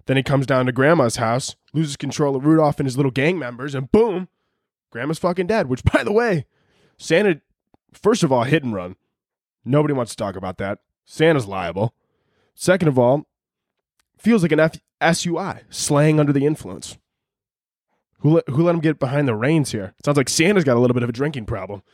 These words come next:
Maybe Santa needs to go to A A. Maybe Santa's got a problem. Maybe he doesn't have a problem. But what we do know here, what we do know is that Santa hit Grandma. There's also the one, the song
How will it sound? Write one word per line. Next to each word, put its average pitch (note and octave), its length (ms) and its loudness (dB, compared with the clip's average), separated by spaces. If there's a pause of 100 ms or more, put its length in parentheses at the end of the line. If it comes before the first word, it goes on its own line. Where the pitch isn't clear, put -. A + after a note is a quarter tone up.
(160)
Maybe C#3+ 160 2
Santa E3 300 2
needs C#3+ 180 0
to C3+ 80 -4
go C3 120 4
to A#2+ 80 2
A - 20 2 (340)
A. G#2 120 -8 (240)
Maybe D#3 140 4
Santa's F3+ 240 -2
got E3+ 80 0
a D3 40 -4
problem. D#3 300 -2
Maybe D#3 320 -4
he C#3 100 -4
doesn't C3+ 300 -2
have G#2 140 -8
a A2 60 -6
problem. A#2+ 300 -6
But C#3 140 -8
what C#3+ 160 -4
we C3 100 -4
do F#3 400 0
know F#3+ 360 -2
here, G2 300 -14 (600)
what C3 120 -6
we C3+ 120 4
do F#3 300 2
know F#2 340 -4 (1300)
is - 40 -14
that B2+ 120 -4
Santa F#3 240 0
hit F3 180 -2
Grandma. C3 360 0
There's B2+ 160 0
also A3+ 300 2
the E3+ 80 2
one, C#3+ 360 2
the C#3 60 -2
song C3 600 2